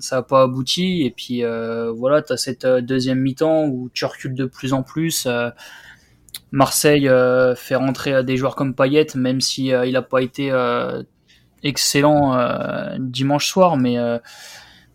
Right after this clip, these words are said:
mais voilà, c'est, je pense, que c'est l'accumulation aussi de, le fait de, de courir, d'être en retard sur, euh, sur des temps de passe qui a fait que, euh,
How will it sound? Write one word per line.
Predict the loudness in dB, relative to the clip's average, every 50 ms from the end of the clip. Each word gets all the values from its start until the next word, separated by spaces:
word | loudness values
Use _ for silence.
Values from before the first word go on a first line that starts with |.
| _
mais | -4 -2 -2 0
voilà, | 0 0 0 2 2 2
c'est, | 2 0 -2 -2 -2 -2
je | -2
pense, | -2 -2 -2 -2
que | 0
c'est | 0
l'accumulation | 0 0 0 -2 -4 -2 0 2 2 2 2 0 -4 -2 -2 -2
aussi | 0 0 -2 -2 -2 0
de, | 2 2 2 4 2 4 4 4 4 2
le | 0 -2 -2
fait | -4 -2 -2 0
de, | 2 2 2 2
de | 2 0 -2
courir, | -2 -2 -2 -2 2 4 6 6 6 6
d'être | 4 2 0 2 0
en | 0
retard | 0 4 6 6 6 6 6 2 0 -2
sur, | -2 -2 -2 0 0
euh, | 2 2 2 0 -2 -4 -4 -8 _ -16 -20 -20 _ _ -20 -16
sur | -12 -6 -2 0
des | 0 0 2
temps | 0 0 0
de | 0 0
passe | 2 2 2 0 -4
qui | -10 -8 -6
a | -6 -6
fait | -6 -8 -10 -8
que, | -6 -6
euh, | -4 -4 -6 -6 -8 -10 -10